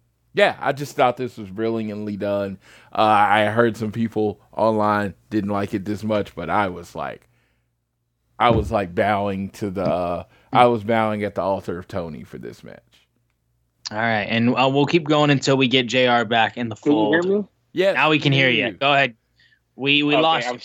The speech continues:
Speaker 2: a
Speaker 3: sorry.
Speaker 2: moment. Yeah.
Speaker 3: I, I, what I was trying to say was, is that, uh, Dante Martin is a natural born luchador. That dude could be making a lot of money in Mexico wrestling El Hijo de Viking, uh, down there 'cause he's just, he's insane. It was,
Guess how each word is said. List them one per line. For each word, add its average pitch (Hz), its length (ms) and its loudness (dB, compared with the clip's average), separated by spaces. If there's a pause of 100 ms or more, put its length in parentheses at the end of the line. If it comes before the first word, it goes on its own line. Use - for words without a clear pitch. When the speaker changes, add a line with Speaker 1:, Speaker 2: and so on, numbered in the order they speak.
Speaker 2:
a - 20 -2
Speaker 3:
sorry. 110 160 -6
Speaker 2:
moment. 107 280 -14
Yeah. 107 240 -14 (560)
Speaker 3:
I, 151 200 0
I, 113 80 -8 (160)
what 160 200 4
I 170 60 8
was 165 120 0
trying 202 220 -2
to 170 80 -8
say 151 220 -8
was, 123 540 -6
is 120 300 -4
that, 120 420 2
uh, 107 400 2 (300)
Dante 139 360 0
Martin 123 400 2
is 107 120 -8
a 113 60 -4
natural 117 380 0
born 110 180 0
luchador. 117 420 2
That 113 140 6
dude 117 160 4
could 117 80 -6
be 113 80 0
making 110 500 0 (140)
a 113 80 2
lot 117 240 4
of 113 60 -2
money 120 240 2
in 113 100 -8
Mexico 117 400 0
wrestling 113 420 0
El 104 120 -2
Hijo 113 320 0
de 104 140 0
Viking, 107 560 0 (540)
uh, - 120 -4
down 117 260 2
there 107 120 4
'cause 110 200 -6
he's 120 260 2
just, - 300 -10
he's 117 220 -8
insane. 117 500 0
It - 120 -2
was, 110 280 2